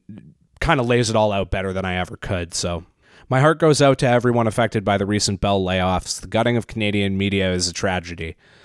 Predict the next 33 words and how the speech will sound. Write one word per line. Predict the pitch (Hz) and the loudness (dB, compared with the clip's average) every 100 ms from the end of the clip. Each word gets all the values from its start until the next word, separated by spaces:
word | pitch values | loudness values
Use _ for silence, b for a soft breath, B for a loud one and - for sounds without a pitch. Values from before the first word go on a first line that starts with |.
| B B | B B
Talented, | 131 143 143 147 | 0 2 2 2
hardworking | 123 127 120 123 117 113 | 2 2 2 0 0 0
people | 113 107 104 | -2 0 0
lose | 101 107 | 2 0
their | 104 98 | 0 0
livelihoods. | 92 95 92 92 90 85 - | 0 0 0 0 -2 -2 0
Local | 113 117 | 0 -2
coverage | - 107 95 92 - | -4 -4 -2 -4 -4
suffers. | 101 90 92 82 - | -4 -4 -4 -6 -4
The | 95 92 | -2 0
arts | 95 - | 0 0
suffer. | - 90 - 85 | -2 -4 -6 -4
Journalism | 107 110 98 85 87 | -2 0 -2 -2 -4
suffers. | - 85 - 82 82 - | -4 -6 -8 -10 -8 -8
And | 98 | -4
so | - 131 | -2 0
much | 123 - | 0 -2
disappears | 113 - 104 104 101 90 | -4 -4 -4 -2 -2 -2
along | 90 92 | -4 -4
with | 90 - | -6 -6
those | 90 - | -6 -6
things. | 92 82 85 - - b b b b b b b | -8 -10 -12 -12 -16 b b b b b b b
People | - 131 147 | -6 -2 2
ask | 131 127 | 2 0
me | 131 | -2
all | 117 110 | 0 0
the | 104 | -2
time | 113 110 107 | -2 -2 0
why | 104 98 | -2 -2
I | |
left | 92 92 - | -2 -6 -6
Canadian | 95 90 92 92 | -6 -4 -4 -4
media. | 104 113 92 80 | -2 -2 -2 -6